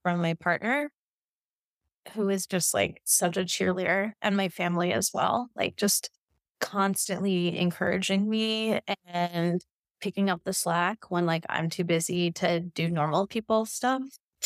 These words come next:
Um, and also knowing that, like, I don't, there's, you only have so much time on this world. So I'm just like, I have to do all these things 'cause I never know,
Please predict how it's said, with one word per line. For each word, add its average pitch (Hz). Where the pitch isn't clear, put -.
Um, 175
and 180
also 180
knowing 196
that, 196
like, 185
I 196
don't, 185
there's, 196
you 196
only 175
have 175
so 185
much 175
time -
on -
this -
world. -
So -
I'm 175
just 196
like, 175
I 175
have 175
to 226
do 185
all 156
these -
things 214
'cause 190
I 175
never 170
know, 139